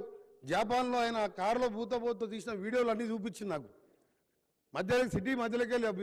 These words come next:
రివర్ ఎట్లుందంటే ఒక డ్రింక్, ఒక ప్యూర్ రివర్ లాగా దాన్ని చేయాలని ముఖ్యమంత్రి గారు ఆలోచన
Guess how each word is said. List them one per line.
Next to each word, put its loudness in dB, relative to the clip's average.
రివర్ 2
ఎట్లుందంటే -2
ఒక -2
డ్రింక్, -6
ఒక -8
ప్యూర్ -4
రివర్ 2
లాగా 2
దాన్ని -4
చేయాలని 2
ముఖ్యమంత్రి -2
గారు 2
ఆలోచన 0